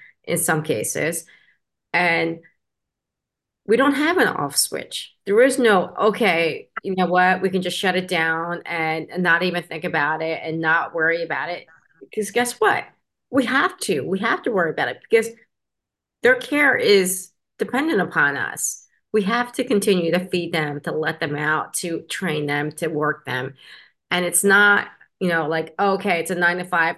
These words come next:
I'm done. I don't have to respond to that email until the next day." That's not how it works when you're dealing with a living animal that is dependent upon you. And their owners are depending on you to take care of their dog.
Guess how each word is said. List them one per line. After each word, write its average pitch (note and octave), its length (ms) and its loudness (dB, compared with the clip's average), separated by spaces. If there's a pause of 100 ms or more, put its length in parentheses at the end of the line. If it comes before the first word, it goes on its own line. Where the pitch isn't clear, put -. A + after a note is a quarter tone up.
I'm E3 240 -8
done. D#3+ 420 0 (300)
I F3+ 80 0
don't F3 140 -2
have F3 160 0
to F3+ 40 -6
respond E3 360 0
to E3 80 -8
that D#3 220 0
email D#3+ 380 -4
until D#3+ 240 -6
the D#3+ 80 -2
next C#3+ 320 -2
day." D#3 360 0 (300)
That's - 160 -6
not A#3 240 2
how G3+ 300 -2
it - 60 -8
works G3 380 -4
when D#3 160 -6
you're D#3 160 -4
dealing E3 320 -4
with D#3+ 120 -4
a D3+ 40 -6
living D#3 480 -2
animal D#3 440 -2 (680)
that D3+ 140 -2
is F#3 140 0
dependent F3+ 480 -4
upon D3+ 360 -6
you. C#3 340 -8 (1700)
And E3 260 2
their E3 240 2
owners F#3 560 2
are E3+ 80 -2
depending F3+ 480 0
on E3+ 220 0
you F#3+ 300 6
to - 120 -14
take F3+ 220 -2
care D#3+ 280 0
of D#3 60 -6
their D#3+ 140 -4
dog. G#3+ 320 -6